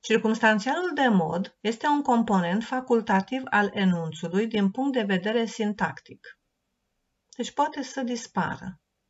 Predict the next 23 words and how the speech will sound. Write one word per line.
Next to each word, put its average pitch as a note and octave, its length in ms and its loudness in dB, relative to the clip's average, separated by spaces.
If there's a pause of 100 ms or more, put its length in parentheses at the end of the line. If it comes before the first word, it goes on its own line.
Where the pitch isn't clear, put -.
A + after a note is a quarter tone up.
fără D4 320 -2
ca G3+ 360 0
sensul G3+ 580 -2
să F#3+ 200 -4
fie F#3+ 380 0
afectat. - 840 -8 (340)
A D4+ 220 4
vorbit. C4 600 -2 (380)
A E3 140 0
vorbit E3 480 -4
cu - 160 -10
emoție. C4+ 680 -2 (920)
Când F#3+ 240 4
este A3+ 300 -2
un C#4+ 160 2
component F#3+ 680 2
obligatoriu, F#3+ 1300 0 (200)
este B3+ 360 0
numit G3 460 2
complement G3+ 880 2
circumstanțial D#3+ 1040 -4
de D#3 140 -4
mod. D3+ 480 -12